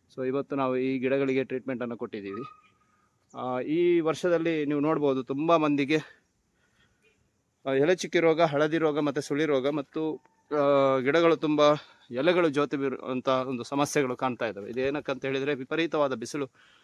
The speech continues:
ಆ, ತಾಪಮಾನ ಜಾಸ್ತಿ ಆಗಿರುವಂಥದ್ದು. ಇನ್ನೊಂದು, ರೋಗಗಳು ಜಾಸ್ತಿಯಾಗಿ ಹರಡ್ತಾ ಇದ್ದಾವೆ. ಇದಕ್ಕೆ ಕಾರಣ ಗೊಬ್ಬರದ ಅಳವಡಿಕೆ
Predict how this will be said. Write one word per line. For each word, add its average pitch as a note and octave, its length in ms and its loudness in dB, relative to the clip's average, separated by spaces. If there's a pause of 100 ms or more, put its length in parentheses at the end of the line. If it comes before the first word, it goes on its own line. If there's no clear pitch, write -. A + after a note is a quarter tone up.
(280)
ಆ, A#2+ 60 -10 (520)
ತಾಪಮಾನ D3 420 0
ಜಾಸ್ತಿ C3+ 320 -2
ಆಗಿರುವಂಥದ್ದು. A#2 600 -4 (600)
ಇನ್ನೊಂದು, E3+ 320 2
ರೋಗಗಳು E3 480 4
ಜಾಸ್ತಿಯಾಗಿ C#3+ 640 2
ಹರಡ್ತಾ C3 420 -2
ಇದ್ದಾವೆ. G#2 400 -6 (560)
ಇದಕ್ಕೆ C#3+ 220 -4
ಕಾರಣ E3 480 2
ಗೊಬ್ಬರದ D3+ 440 2
ಅಳವಡಿಕೆ D3+ 720 0